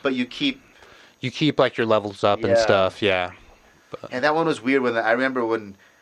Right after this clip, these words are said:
Speaker 1: I don't remember when it came out. Obviously, it had already been out. But I played the first, I was exposed to the first Zelda first. My brother had it. And, uh, when the second one, somehow I got a hold of it. I don't know if it's at a friend's. But I remember being like, "Wait, what? It's from the, it's a side scroller when I go to
Speaker 2: Yeah.
Speaker 1: town?"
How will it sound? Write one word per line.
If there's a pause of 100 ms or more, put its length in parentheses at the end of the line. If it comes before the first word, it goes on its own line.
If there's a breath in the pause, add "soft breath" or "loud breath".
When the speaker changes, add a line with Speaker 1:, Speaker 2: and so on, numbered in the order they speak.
(160 soft breath)
Speaker 1:
I
don't
remember
when
it
came
out.
Obviously,
it
had
already
been
out.
But
I
played
the
first,
I
was
exposed
to
the
first
Zelda
first. (360 soft breath)
My
brother
had
it. (720 soft breath)
And,
uh,
when
the
second
one,
somehow
I
got
a
hold
of
it.
I
don't
know
if
it's
at
a
friend's. (320 loud breath)
But
I
remember
being
like,
"Wait,
what?
It's
from
the,
it's
a
side
scroller
when
I
go
to
Speaker 2:
Yeah.
Speaker 1:
town?"